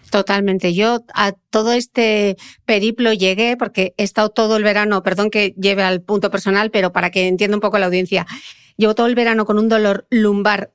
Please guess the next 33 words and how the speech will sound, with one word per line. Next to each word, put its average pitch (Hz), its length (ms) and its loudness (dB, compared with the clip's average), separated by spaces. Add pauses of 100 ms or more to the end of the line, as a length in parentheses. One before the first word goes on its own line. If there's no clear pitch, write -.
terrorífico, 196 600 0
o 226 40 2
sea, 196 120 -2
levantarme 180 440 0
y - 40 2
hacer 208 200 -2
la 214 100 2
extensión 208 600 -2
de 208 60 0
la 202 100 0
columna, 202 400 0
levantarme 175 460 0
de 190 80 2
la 185 120 -2
silla, 196 440 -2 (400)
eh, 180 400 2
me 208 220 2
mataba. 220 480 0 (440)
Y 220 120 0
entonces 202 340 0
Domingo 247 360 0
Sánchez, 247 520 0
el 202 140 0
preparador 190 460 0
físico, 233 600 -2
le 214 120 -2
dije, 196 200 -2
"¿Me 175 100 -2
puedes 254 200 -2
mandar 381 260 0
una 339 160 0
tablita 302 480 -2
para 247 260 0